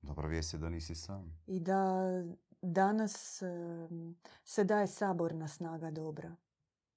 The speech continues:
Speaker 2: U tome je dobra vijest da, a, loša vijest je bila da sve bitke, duhovne bitke u koje ide čovjek,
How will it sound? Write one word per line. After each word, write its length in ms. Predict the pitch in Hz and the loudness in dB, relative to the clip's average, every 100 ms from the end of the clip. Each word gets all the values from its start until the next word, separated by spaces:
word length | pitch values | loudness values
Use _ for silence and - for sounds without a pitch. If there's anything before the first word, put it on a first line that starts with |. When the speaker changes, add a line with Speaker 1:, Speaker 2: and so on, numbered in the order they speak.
| _ - | _ -8
Speaker 2:
U 100 | 185 | -4
tome 320 | 190 190 185 | 2 4 6
je 200 | 185 196 | 6 6
dobra 380 | 175 170 165 165 | 6 2 0 -2
vijest 520 | 160 156 156 147 - | -2 -2 -4 -6 -10
da, 540 | 160 165 160 160 160 156 - - - - - - _ _ _ _ | -8 -6 -6 -6 -6 -10 -14 -20 -20 -20 -20 -20 _ _ _ _
a, 280 | 180 185 - | -14 -12 -4
loša 360 | 180 254 285 294 | 6 6 8 6
vijest 320 | 269 277 - | 8 6 4
je 60 | 233 | 2
bila 240 | 240 247 | 6 6
da 120 | 214 | 6
sve 220 | 208 220 | 2 4
bitke, 640 | 208 226 220 - 190 190 180 | 4 4 0 2 4 4 6
duhovne 560 | 196 226 220 190 185 | 4 4 4 4 4
bitke 460 | 175 190 190 - 180 | 4 2 0 -4 -4
u 80 | 165 | -2
koje 280 | - 175 185 | -2 0 2
ide 140 | 175 | 0
čovjek, 540 | 175 - 180 185 185 | -2 -2 2 2 0